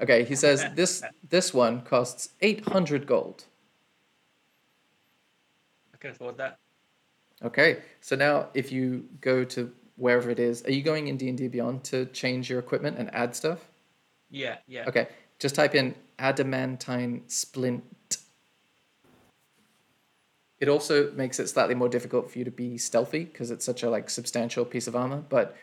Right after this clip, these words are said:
Speaker 1: it also makes your armor, your A C, like, seventeen or something. So it's, it's, like,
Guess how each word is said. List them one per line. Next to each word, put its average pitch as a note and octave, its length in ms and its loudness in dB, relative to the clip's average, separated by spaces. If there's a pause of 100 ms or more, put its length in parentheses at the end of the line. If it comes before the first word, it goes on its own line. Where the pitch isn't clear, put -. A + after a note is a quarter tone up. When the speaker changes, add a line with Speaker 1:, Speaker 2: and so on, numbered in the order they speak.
(360)
Speaker 1:
it B2+ 100 2
also B2+ 260 2
makes A#2+ 360 -2
your A#2+ 200 -2
armor, A2+ 500 -10 (180)
your B2+ 200 0
A B2+ 120 2
C, A#2+ 240 -2
like, A#2 280 -8 (120)
seventeen B2+ 720 -2
or C#3 80 -4
something. D3 400 -4 (360)
So - 140 2
it's, B2 320 2 (300)
it's, C3+ 120 -8
like, A#2+ 300 0